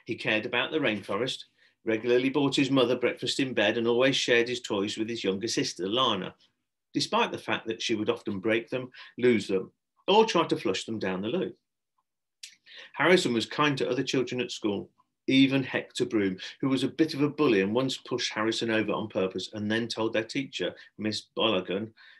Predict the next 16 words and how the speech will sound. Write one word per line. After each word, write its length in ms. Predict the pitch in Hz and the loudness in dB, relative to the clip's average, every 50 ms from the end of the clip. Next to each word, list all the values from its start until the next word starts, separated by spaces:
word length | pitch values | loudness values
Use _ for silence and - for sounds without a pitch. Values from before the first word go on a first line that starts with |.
| _ _ _ _ _ _ _ _ | _ _ _ _ _ _ _ _
that 140 | - - - | -10 -4 -4
it 100 | 175 - | -4 -4
was 120 | - - 143 | -2 -4 -6
an 140 | 139 147 | -6 -6
accident. 400 | 160 160 - - - - 90 - - - - - _ _ _ _ _ _ _ _ _ _ _ _ _ _ _ _ _ _ _ - - - | -8 -10 -14 -16 -14 -14 -16 -14 -14 -16 -18 -20 _ _ _ _ _ _ _ _ _ _ _ _ _ _ _ _ _ _ _ -20 -10 -8
And 100 | 120 123 | -6 0
Harrison 400 | 165 170 170 135 127 - 113 110 | 2 4 4 4 2 2 0 0
was 120 | 110 110 | 0 0
honest. 440 | 104 98 87 - - - - - _ _ _ _ _ _ _ _ _ _ _ - - - - - - - | 0 -2 -2 -4 -8 -12 -14 -16 _ _ _ _ _ _ _ _ _ _ _ -20 -18 -16 -16 -16 -12 0
If 120 | - 165 165 | 2 2 4
he 80 | 220 | 4
broke 280 | 196 175 170 170 170 - | 6 8 8 8 8 6
a 40 | 160 | 4
vase, 320 | - 143 120 110 101 95 | 4 6 4 4 4 2
for 100 | - 113 | 0 -6
example, 480 | 95 92 - 101 92 90 90 107 110 | -6 -4 -2 -4 -4 -4 -6 -8 -8